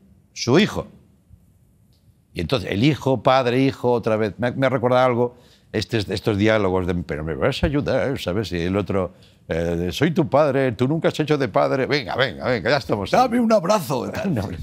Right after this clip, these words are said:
Speaker 1: ¿Y
Speaker 2: que pasa
Speaker 1: qué?
Speaker 2: es que este es un canalla, el personaje.
Speaker 1: Claro.
Speaker 2: Humberto es un canalla, porque en el fondo él también pretende recuperar a su hijo, pero lo que tiene detrás, en la trastienda, lo que hay es poder dar otra vez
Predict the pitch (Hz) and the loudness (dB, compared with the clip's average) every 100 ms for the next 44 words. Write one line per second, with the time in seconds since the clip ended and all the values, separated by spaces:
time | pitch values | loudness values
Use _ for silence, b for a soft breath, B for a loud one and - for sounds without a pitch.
0 | B B 123 - 123 175 180 208 208 185 | B B -4 0 2 2 2 0 0 -2
1 | 85 92 107 73 65 69 67 73 - 82 | -2 -2 -2 -4 -6 -10 -12 -12 -12 -10
2 | 90 107 85 64 78 80 80 87 104 73 | -4 -2 -2 -4 -8 -10 -8 -10 -8 -8
3 | 85 85 76 78 76 76 98 101 113 b | -6 -6 -6 -8 -10 -8 -4 -2 -4 b
4 | b b b _ _ 107 107 90 107 92 | b b b _ _ -6 -4 -2 -2 -4
5 | 80 107 101 78 - 76 - 85 92 92 | -6 -4 -4 -6 -8 -12 -8 -6 -6 -6
6 | 101 95 120 120 B B _ - 107 143 | -8 -6 -8 -10 B B _ -4 0 0
7 | 90 92 101 98 107 98 117 95 85 73 | 0 -8 -6 -4 -2 -2 -2 -4 -6 -6
8 | - - 101 101 110 85 85 95 113 - | -8 -4 -2 -2 -2 -4 -4 -2 -4 -10
9 | - _ 92 98 - _ - - 95 85 | -20 _ -8 -6 -8 _ -14 -6 -4 -4
10 | 95 87 90 101 | -6 -6 -6 -8